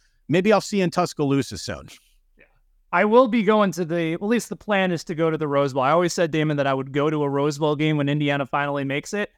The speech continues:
Speaker 2: Even with Sigs, I'm not so sure if it's gonna be in a postseason game, so I might as well take my chances now that U C L A is in the Big
Speaker 1: We can
Speaker 2: Ten.
Speaker 1: get an entire section of the Rose Bowl at that U C L A game.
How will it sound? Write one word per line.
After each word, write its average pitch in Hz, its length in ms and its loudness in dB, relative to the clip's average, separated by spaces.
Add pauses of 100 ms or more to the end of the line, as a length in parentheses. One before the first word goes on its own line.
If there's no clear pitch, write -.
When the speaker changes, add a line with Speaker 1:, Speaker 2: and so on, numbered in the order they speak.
(1000)
Speaker 2:
Even 311 300 2
with 311 120 2
Sigs, 247 640 2 (100)
I'm 302 300 -4
not 294 220 4
so 269 140 0
sure 254 200 2
if 220 100 2
it's 208 120 -6
gonna 226 200 0
be 214 160 0
in 208 60 2
a 202 60 -2
postseason 185 680 -4
game, 147 240 2
so 170 120 -2
I 160 100 4
might 170 140 2
as 170 100 -2
well 165 100 -2
take 180 220 -4
my 160 100 0
chances 151 540 -4 (320)
now 165 140 4
that 156 160 0
U 160 140 0
C 175 180 0
L 143 160 2
A 139 100 0
is 131 120 -6
in 131 80 -8
the 131 60 -8
Big 127 160 -2
Speaker 1:
We 170 80 2
can - 140 -10
Speaker 2:
Ten. 165 80 -6
Speaker 1:
get 170 140 0
an 170 100 0
entire 170 500 0
section - 680 -4
of 139 80 0
the 120 80 0
Rose 107 360 2
Bowl 101 260 2
at 90 100 -6
that 104 160 -4
U 104 140 0
C 113 240 -4
L 98 180 0
A 95 120 0
game. 85 480 -4